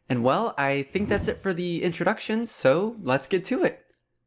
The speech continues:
So the first thing you want to do is set up the structure of your worksheet.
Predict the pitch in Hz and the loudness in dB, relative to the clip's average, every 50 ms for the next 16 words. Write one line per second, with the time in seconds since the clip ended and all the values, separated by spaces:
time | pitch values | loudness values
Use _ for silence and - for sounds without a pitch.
0 | _ _ _ _ _ _ _ _ - _ _ _ _ - - - - 196 180 185 | _ _ _ _ _ _ _ _ -20 _ _ _ _ -8 0 2 2 2 2 2
1 | - - 277 302 - - - 220 220 226 233 233 240 240 240 214 160 139 127 117 | 2 2 2 2 0 -2 -2 -2 0 2 2 2 2 2 0 0 2 2 4 4
2 | 110 110 117 120 - - - - - 131 120 120 - - 123 120 - - - 160 | 4 2 0 -2 -4 -6 -6 -2 0 2 2 2 0 -2 -4 -4 -2 0 0 0
3 | 160 - - - 165 156 - - 120 113 101 101 98 95 101 120 131 - - - | 0 0 -2 0 0 0 0 -2 -6 -4 -4 -4 -2 2 2 2 2 0 -4 -10
4 | - 113 - | -10 -10 -12